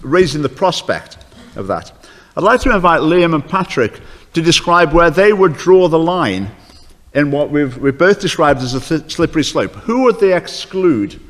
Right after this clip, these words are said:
from assisted suicide, which category of people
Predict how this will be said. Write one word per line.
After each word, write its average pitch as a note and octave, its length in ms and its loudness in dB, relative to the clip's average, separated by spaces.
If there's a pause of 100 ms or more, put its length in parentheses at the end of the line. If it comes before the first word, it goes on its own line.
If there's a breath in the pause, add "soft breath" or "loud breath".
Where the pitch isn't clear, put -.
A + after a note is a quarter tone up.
(400 soft breath)
from C3+ 340 -2 (100)
assisted C3 540 -10
suicide, G#2 580 -4
which G#3+ 200 -4
category D#3+ 420 -2
of - 140 -4
people G#2 340 -4